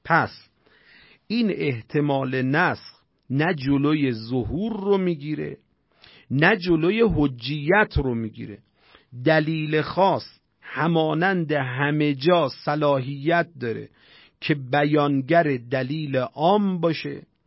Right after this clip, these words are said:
قرینه باشه بر دلیل عام. پس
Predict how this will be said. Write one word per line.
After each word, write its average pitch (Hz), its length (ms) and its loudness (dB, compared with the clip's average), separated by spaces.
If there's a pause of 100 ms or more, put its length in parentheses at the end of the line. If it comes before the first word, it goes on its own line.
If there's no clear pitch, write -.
(520)
قرینه 147 580 2
باشه 214 380 2
بر 170 180 2
دلیل 147 640 -2
عام. 127 580 -4 (560)
پس 240 360 2